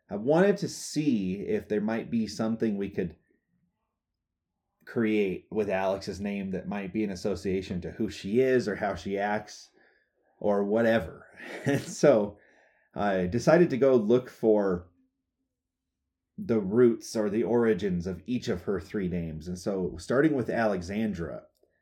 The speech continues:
uh, found out that it's derived from Greek, which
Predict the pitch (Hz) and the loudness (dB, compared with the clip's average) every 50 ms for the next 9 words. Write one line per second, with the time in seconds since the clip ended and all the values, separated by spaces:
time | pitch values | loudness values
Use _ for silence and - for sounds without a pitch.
0 | _ _ _ _ _ _ _ _ _ - - - 87 85 78 73 - - _ _ | _ _ _ _ _ _ _ _ _ -12 -6 -4 -4 -4 -4 -6 -8 -10 _ _
1 | _ _ _ - - - 113 110 107 101 101 104 - 101 90 98 95 92 - - | _ _ _ -16 -8 -4 -4 -2 -2 -2 -2 -2 -2 -4 -4 -4 -6 -8 -10 -6
2 | 104 98 92 85 87 104 107 104 - - 117 110 110 110 110 113 - - _ - | -4 -2 -2 -2 -2 -4 -4 -4 -6 -6 -4 -2 0 0 -2 -2 -6 -10 _ -20
3 | _ _ _ _ _ _ _ _ _ - 208 110 104 90 98 104 - - - _ | _ _ _ _ _ _ _ _ _ -12 -6 -4 -4 -4 -4 -6 -8 -14 -20 _
4 | - 82 85 87 - - - - _ | -8 -8 -8 -8 -10 -16 -20 -20 _